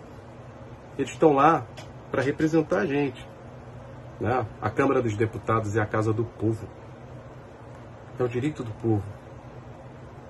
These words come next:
Então, o que não é interesse do povo não deveria nem tá sendo levantado. Muito menos durante a pandemia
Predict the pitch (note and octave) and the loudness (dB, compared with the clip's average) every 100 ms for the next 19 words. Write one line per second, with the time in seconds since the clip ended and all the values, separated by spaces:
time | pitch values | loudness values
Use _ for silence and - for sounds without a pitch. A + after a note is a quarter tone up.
0 | - - - - - - - - A#2+ - | -16 -16 -16 -14 -14 -14 -12 -2 0 4
1 | A#2+ A#2+ A#2 A#2 G#2 G#2 - - - - | 6 6 6 4 2 -2 -12 -16 -16 -16
2 | - - A#2 - C3 A#2+ A2+ A2 G#2 - | -16 -6 -2 2 4 6 6 4 0 -8
3 | - - - - - - - A2+ A2 G#2+ | -16 -16 -14 -14 -14 -14 -2 2 6 6
4 | G#2+ - G2+ - B2 A2 F#2 - - - | 6 2 -4 4 6 6 2 -10 -14 -16
5 | - - - - A#2+ A2+ A2 A2 A2 A#2 | -16 -14 -14 -2 4 6 8 6 6 6
6 | A2+ B2+ D3+ C#3+ - - - - - - | 6 8 8 8 2 -14 -16 -16 -14 -2
7 | D3 A#2+ B2+ A2+ A2+ A2 G#2+ F#2+ F2+ E2 | 0 4 6 6 6 6 4 2 -2 -4
8 | - - - - - - - E3 E3+ E3+ | -8 -14 -14 -14 -14 -14 -2 4 6 10
9 | F#3 A3+ A3+ E3+ B2 A#2+ B2 A2 A2 G#2+ | 10 10 8 8 10 10 10 6 6 6
10 | G#2 G2+ - F#2+ F#2+ F#2+ A2 A#2+ | 6 2 2 4 6 6 4 4